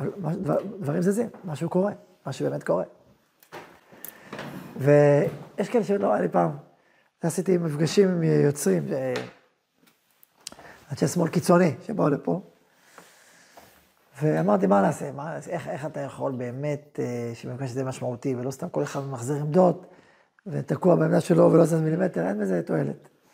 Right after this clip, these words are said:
אז אמרתי להם, אמרתי, "זה קשור למה שנלמד בהמשך", לגישור בין הערכים, בהמשך הדרך. אמרתי, יש לי הצעה, הצעה היא ש-, כזאת.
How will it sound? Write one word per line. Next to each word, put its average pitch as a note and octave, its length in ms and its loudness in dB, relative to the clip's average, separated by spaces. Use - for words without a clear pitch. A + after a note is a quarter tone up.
אז - 80 -12
אמרתי A#3+ 200 0
להם, G#3+ 220 4
אמרתי, A3 300 0
"זה F3 60 -4
קשור G#3+ 240 2
למה F#3+ 160 4
שנלמד F3 300 2
בהמשך", E3+ 440 0
לגישור C#3 320 -8
בין C#3 100 -4
הערכים, B2 440 -10
בהמשך A2+ 460 -8
הדרך. A2 280 -10
אמרתי, G#3+ 140 2
יש F#3 80 0
לי G3+ 60 8
הצעה, E3 340 4
הצעה G3+ 200 4
היא G3 100 4
ש-, - 100 -4
כזאת. C3+ 360 -8